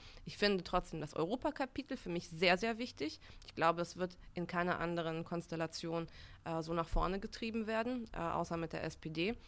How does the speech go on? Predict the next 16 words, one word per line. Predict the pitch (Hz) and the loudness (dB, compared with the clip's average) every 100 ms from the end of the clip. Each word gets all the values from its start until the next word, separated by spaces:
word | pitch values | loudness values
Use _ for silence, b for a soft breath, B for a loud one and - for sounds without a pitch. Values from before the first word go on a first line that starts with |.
| B | B
Und | 156 | -4
ich | 165 | -2
finde | - 185 185 196 | 0 0 0 -6
die, | 180 - | -6 -4
äh, | 175 170 | 0 0
das | 165 | 0
Bildungspaket | - 269 254 - 160 143 - - - - - | 4 6 6 2 -4 -4 -6 -8 -12 -18 -4
richtig | 170 190 - | -2 -2 -2
gut. | 359 277 - b b - - | -2 -2 -4 b b -16 -6
Ich | 180 | 0
finde, | 220 208 | 4 4
das | 202 | 4
ist | 214 | 2
halt | 226 208 | 4 4
mal | 202 190 | 2 0
wieder | 202 202 196 | 2 4 4